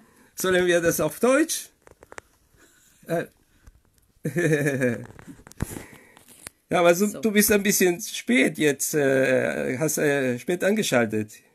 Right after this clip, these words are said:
Speaker 1: Jetzt haben wir schon angefangen. Willst du noch mal anfangen? Wir haben jetzt ein, ein, ein Kreis gezeichnet und dann ein Y und dann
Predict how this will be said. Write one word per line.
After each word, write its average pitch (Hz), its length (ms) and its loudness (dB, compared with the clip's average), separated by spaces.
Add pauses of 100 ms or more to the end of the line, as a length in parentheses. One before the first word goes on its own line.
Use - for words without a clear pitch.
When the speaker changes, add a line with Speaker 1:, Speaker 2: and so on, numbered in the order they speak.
(400)
Speaker 1:
Jetzt 190 160 -2
haben 196 200 2
wir 196 120 4
schon 185 200 0
angefangen. 120 560 2
Willst 175 180 0
du 185 60 2
noch 175 160 4
mal 185 180 4
anfangen? 175 560 2 (720)
Wir 180 160 4
haben 202 200 4
jetzt 180 260 0
ein, 170 280 4
ein, 147 520 2
ein 139 200 0
Kreis 185 720 0 (800)
gezeichnet 226 920 0 (760)
und 160 200 2
dann 170 220 8
ein 151 460 0
Y 240 640 4 (3750)
und 160 220 2
dann 175 320 8